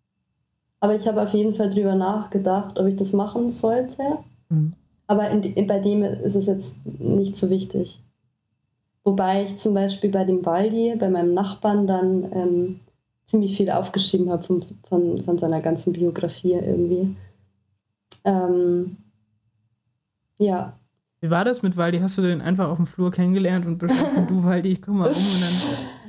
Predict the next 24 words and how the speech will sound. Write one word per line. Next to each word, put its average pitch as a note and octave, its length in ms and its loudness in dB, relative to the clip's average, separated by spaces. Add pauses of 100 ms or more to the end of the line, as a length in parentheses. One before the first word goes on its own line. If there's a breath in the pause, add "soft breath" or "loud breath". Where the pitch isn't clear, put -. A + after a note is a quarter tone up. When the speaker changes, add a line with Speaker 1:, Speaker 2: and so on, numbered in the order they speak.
Speaker 1:
Nee, A#3 160 2
es C4 140 -2
Speaker 2:
fotografieren A3+ 240 0 (200)
wir - 60 2
Speaker 1:
ist, F3+ 100 0
Speaker 2:
mal“? F#3 60 2
Speaker 1:
es F3+ 260 0
Speaker 2:
Oder - 100 -4
Speaker 1:
ist, - 60 -8
Speaker 2:
wann G3 120 2
hast G3 140 0
du A3+ 40 2
Speaker 1:
äh, A3 60 2
Speaker 2:
gemerkt, F#3 260 0
dass F3+ 100 -4
das F#3+ 220 -4
spannend F3+ 540 0
sein E3+ 280 -2
könnte, F3 360 -2
Waldi E3+ 300 -4
auch E3+ 140 -10
mal F3 160 -12
zu - 100 -20
begleiten? E3+ 500 -20